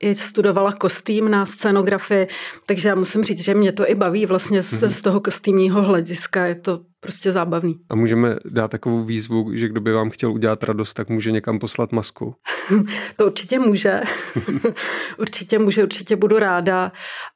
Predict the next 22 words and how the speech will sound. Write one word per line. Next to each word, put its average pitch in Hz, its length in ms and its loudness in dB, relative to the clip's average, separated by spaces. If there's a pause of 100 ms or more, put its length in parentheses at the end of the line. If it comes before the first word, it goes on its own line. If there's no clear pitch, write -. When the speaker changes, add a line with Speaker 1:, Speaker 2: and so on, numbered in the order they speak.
Speaker 1:
ale 185 840 2
já 180 140 0
si 202 140 -4
myslím, 202 260 2
že 202 100 2
většina 190 340 2
lidí 180 220 2
už - 140 -2
mě 202 100 2
takhle 190 280 0
vnímá 180 560 4 (300)
a 175 200 2
vlastně 175 280 0
to 214 100 2
neřeší, 180 440 0
že 180 80 2
mám 175 200 4
masku. 170 380 -2 (280)
Speaker 2:
Mhm, 120 320 2 (220)
mhm. 113 240 0 (720)
Teďka - 260 -2
přejdeme 135 500 2